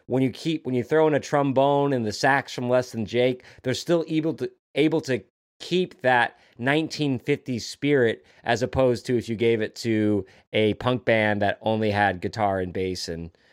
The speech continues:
were trying to make it work with that. I think that they're able to fill out that, that sound pretty well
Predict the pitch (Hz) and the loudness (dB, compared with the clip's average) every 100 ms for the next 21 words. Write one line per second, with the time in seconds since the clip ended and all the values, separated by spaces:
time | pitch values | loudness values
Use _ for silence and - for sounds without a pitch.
0 | _ _ - 95 - 104 95 92 98 98 | _ _ -8 -6 -2 -2 -2 -2 -2 -4
1 | 90 92 85 90 - 107 98 - 95 107 | -4 -4 -6 -8 -4 -2 -2 -4 -6 -8
2 | 95 101 95 - _ - 123 131 131 123 | -6 -4 -6 -8 _ -2 0 2 2 2
3 | 120 101 - 120 110 107 104 - 92 82 | 0 -4 0 0 0 -2 -2 -4 -6 -6
4 | - - 95 90 - - 110 101 98 87 | -12 -8 -6 -6 -6 -2 0 0 -4 -6
5 | 107 98 95 90 87 | -6 -4 -4 -4 -6